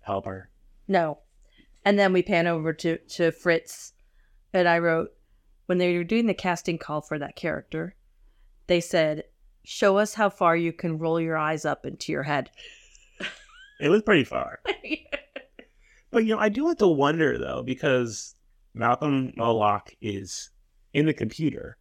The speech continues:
Speaker 2: Yeah.
Speaker 1: How really is he having these effects on these people?
Speaker 2: Well, he's just manipulating them through chat, through words. I think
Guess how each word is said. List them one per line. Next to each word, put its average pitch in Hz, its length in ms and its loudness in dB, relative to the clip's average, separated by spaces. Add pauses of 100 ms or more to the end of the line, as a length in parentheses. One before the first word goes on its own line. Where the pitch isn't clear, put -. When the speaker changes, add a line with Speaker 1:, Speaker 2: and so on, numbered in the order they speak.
Speaker 2:
Yeah. 156 180 -2 (320)
Speaker 1:
How 311 300 -4
really 202 480 4
is 139 80 -2
he 143 100 -2
having 151 420 0
these 120 560 -6 (200)
effects - 760 -6 (720)
on - 140 -6
these - 160 -6
people? - 420 -12 (600)
Speaker 2:
Well, 247 140 0
he's 254 280 0
just 233 220 -2
manipulating 196 840 2
them 139 260 -4
through 160 320 -6
chat, - 320 -4 (640)
through 165 220 -4
words. - 640 -4 (580)
I 226 100 -4
think 202 680 0